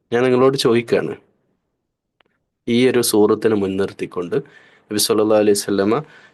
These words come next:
യത്തീമിനെ സംരക്ഷിക്കുന്നവർക്ക് സ്വർഗത്തിൽ ഉന്നതമായ സ്ഥാനമുണ്ട് എന്ന് പറഞ്ഞതിൻ്റെ അടിസ്ഥാനത്തിൽ ഈ യദ്അൽ യതീം എന്ന് പറയുന്ന ഈ ഒരു അവസ്ഥ,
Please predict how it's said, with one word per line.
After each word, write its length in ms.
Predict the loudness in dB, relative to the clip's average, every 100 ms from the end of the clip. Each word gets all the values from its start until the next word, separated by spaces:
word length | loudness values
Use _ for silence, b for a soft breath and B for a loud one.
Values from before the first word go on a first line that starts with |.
| -6
യത്തീമിനെ 440 | -4 0 0 0
സംരക്ഷിക്കുന്നവർക്ക് 920 | 0 -2 -2 -2 -2 -2 0 -2 -2 -2
സ്വർഗത്തിൽ 500 | -2 -2 -2 0 0
ഉന്നതമായ 520 | 0 0 2 2 0
സ്ഥാനമുണ്ട് 680 | -4 -8 -8 -4 -2 -2 -4
എന്ന് 180 | -4 -4
പറഞ്ഞതിൻ്റെ 420 | -6 -6 -6 -6
അടിസ്ഥാനത്തിൽ 680 | -8 -10 -8 -6 -6 -4 -4 -6 b b b b _
ഈ 140 | 0 0 0 0
യദ്അൽ 560 | 0 2 -2 0 0 2
യതീം 520 | 2 0 0 2 2
എന്ന് 160 | 2 0
പറയുന്ന 480 | 0 0 0 0 -2
ഈ 120 | 0 0
ഒരു 120 | -2
അവസ്ഥ, 320 | -2 -6 -8